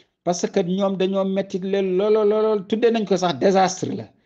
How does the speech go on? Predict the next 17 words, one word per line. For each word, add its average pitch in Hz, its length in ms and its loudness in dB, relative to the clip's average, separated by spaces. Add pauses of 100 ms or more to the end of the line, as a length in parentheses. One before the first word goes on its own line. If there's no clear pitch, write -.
(220)
Waaw, 104 240 -6
désastre 214 520 2
sur 175 260 -2
désastre. 123 520 -4 (420)
Boo 165 160 2
xamante 180 480 -2
ne 151 100 0
ni 156 240 0 (340)
mi 143 180 -2
ngi 170 320 -2
dal 139 360 -2
ci 139 120 -6
ñoom 135 220 0
musiba 165 460 2 (300)
ci 147 120 -4
kaw 156 340 0
musiba. 117 560 -4